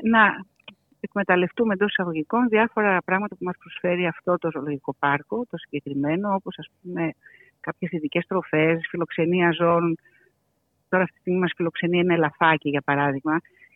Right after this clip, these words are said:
Και γενικώς όλα τα κέντρα περίθαλψης, από ό,τι έχω δει σε όλο τον κόσμο, έχουνε μια επικοινωνία και μια, μια επαφή με τους ζωολογικούς κήπους, γιατί επειδή ακριβώς εκεί έχει λεφτά,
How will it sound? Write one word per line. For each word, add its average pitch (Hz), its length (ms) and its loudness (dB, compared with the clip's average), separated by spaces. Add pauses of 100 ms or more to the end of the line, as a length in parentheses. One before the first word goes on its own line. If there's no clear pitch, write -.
Και 202 100 -2
γενικώς 196 440 0
όλα 277 180 4
τα 220 80 0
κέντρα 240 300 2
περίθαλψης, 226 540 -2
από 220 140 -4
ό,τι 220 140 -2
έχω 196 160 -2
δει 208 120 -4
σε - 100 -4
όλο 226 100 -2
τον 180 120 -4
κόσμο, 170 580 0 (420)
έχουνε 247 460 2
μια 156 640 2
επικοινωνία 180 540 -2
και 165 160 -4
μια, 175 160 0
μια 180 220 4
επαφή 170 300 -2
με 170 100 2
τους 160 120 -8
ζωολογικούς 160 540 -2
κήπους, 160 360 -4
γιατί 175 240 -2
επειδή 202 260 2
ακριβώς 247 340 0
εκεί 214 200 0
έχει 202 160 -4
λεφτά, 170 500 0